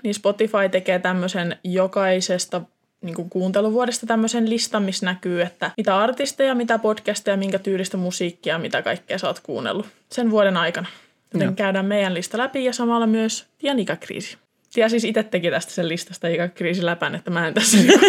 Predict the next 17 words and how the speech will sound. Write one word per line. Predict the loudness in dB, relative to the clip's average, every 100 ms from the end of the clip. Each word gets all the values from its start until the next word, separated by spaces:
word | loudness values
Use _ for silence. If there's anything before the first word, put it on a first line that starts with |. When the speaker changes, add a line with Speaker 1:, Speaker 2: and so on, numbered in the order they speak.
| 6 4 6
Speaker 2:
<laughs> | 6 6 6 6
Jep. | 4 2 0 0 0 -2 -4 -2
Speaker 1:
Tia | 2 4
oli | 4 2
ite | 2
silleen, | 2 0 2 2
että | 4
joo, | 4
mulla | 4 4
on | 4
sellaista | 2 2
joku | 2 4
ikäkriisi, | 4 2 4 4 6 8 8
että | 8 8
tota. | 8 6 4 2 2 2 2
<laughs> | 0 0 0
No | 2